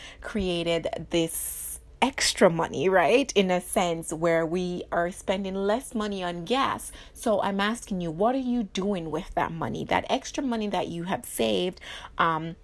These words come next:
that you would have spent on your gas driving back and forth to the office that you are now saving that because you're not in the office, what are you doing with that, right? Is, are you going to use that for Christmas gifts? Have you even thought about that?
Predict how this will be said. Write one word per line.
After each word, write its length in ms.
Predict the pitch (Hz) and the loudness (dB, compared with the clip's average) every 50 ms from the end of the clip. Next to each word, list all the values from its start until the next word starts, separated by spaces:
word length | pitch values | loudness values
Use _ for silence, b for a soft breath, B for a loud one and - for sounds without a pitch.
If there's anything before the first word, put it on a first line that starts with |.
| - - - - - - - - - - | -20 -20 -20 -14 -8 -8 -8 -8 -4 -2
that 140 | 160 - 180 | -2 -2 0
you 140 | 180 196 | 0 0
would 140 | 180 190 180 | 2 2 2
have 120 | 175 170 - | 2 0 -2
spent 400 | - - - 202 196 196 202 - - | -2 0 2 2 2 2 0 -2 -2
on 140 | 190 190 180 | -2 -2 0
your 140 | 185 185 | -2 -2
gas 360 | 180 - 175 170 175 - - - | 0 2 2 2 2 0 -4 -2
driving 400 | - 180 160 160 - 165 165 160 | 0 2 2 2 0 -2 0 0
back 220 | 165 175 208 - | 0 0 0 0
and 160 | 247 220 220 | -2 -2 -2
forth 420 | - - 180 175 175 170 175 - B B B B - - - | -2 0 2 4 4 2 0 -4 B B B B -18 -6 0
to 60 | 190 | 0
the 140 | 185 170 - - | 2 2 2 4
office 480 | - 226 269 - - 170 165 180 - - | 2 2 2 2 2 0 2 0 0 0
that 320 | - 180 165 - - 165 | 2 2 2 0 -2 -6
you 220 | 165 180 175 - - | -4 -4 -2 0 0
are 200 | - 160 170 170 | 2 2 2 0
now 600 | 170 170 170 170 175 175 175 175 175 175 170 170 B B B | 0 0 0 0 2 4 4 4 4 2 0 -2 B B B
saving 760 | - - - - 208 226 262 277 254 220 180 175 185 202 214 B B B B - | -10 -2 2 2 4 4 2 2 0 -2 -2 -2 -2 -4 -4 B B B B -4
that 180 | 170 - - - | -4 -4 -2 0
because 420 | 180 175 - - 220 175 170 165 | -2 -2 -2 0 0 0 0 0
you're 120 | 175 165 170 | -2 -4 -2
not 200 | 165 165 165 165 | -2 -2 -2 -2
in 120 | 165 165 | -2 -2
the 120 | 170 - | -2 -4
office, 300 | 175 190 - 196 175 - | -4 -4 -4 -6 -6 -6
what 260 | 175 160 185 196 233 269 | -4 -2 0 0 0 0
are 60 | 269 | -2
you 240 | 247 220 202 190 175 | -2 -2 -4 -4 -6
doing 500 | 175 - 165 175 180 170 156 147 139 143 | -6 -6 -6 -4 -4 -4 -4 -4 -4 -2
with 300 | 139 151 - - - - | -2 0 2 2 2 2
that, 220 | - 80 - - - - | 2 0 -2 -2 -2 -2
right? 320 | 156 147 151 220 233 B B B B B B - | 0 0 0 -2 -4 B B B B B B 0
Is, 200 | 185 175 - - - - - | 0 0 -2 -4 -4 -2 0
are 80 | 180 | 2
you 120 | 170 165 170 | 2 2 0
going 220 | 175 175 170 175 | 0 -2 -4 -4
to 160 | - - 165 | -4 -4 -4
use 160 | 165 165 156 - | -4 -4 -2 0
that 180 | 156 - - | -2 -2 -2
for 160 | - - 160 | -4 -8 -8
Christmas 600 | - - - - 370 - - - 339 330 - - | -6 -4 -2 0 0 0 0 -2 -4 -4 -4 -2
gifts? 320 | - 302 311 320 311 - - | 0 0 2 2 0 0 0
Have 260 | 202 190 175 175 - | 0 0 0 -2 -4
you 140 | 180 175 175 | -4 -2 -2
even 220 | 170 180 165 165 | -2 -2 -4 -4
thought 280 | - - 202 202 202 208 | -2 -2 0 0 0 0
about 380 | 202 190 175 170 165 - - | -2 0 2 2 2 2 0
that? 380 | - 160 165 - - - - | 0 0 0 0 -2 -6 -12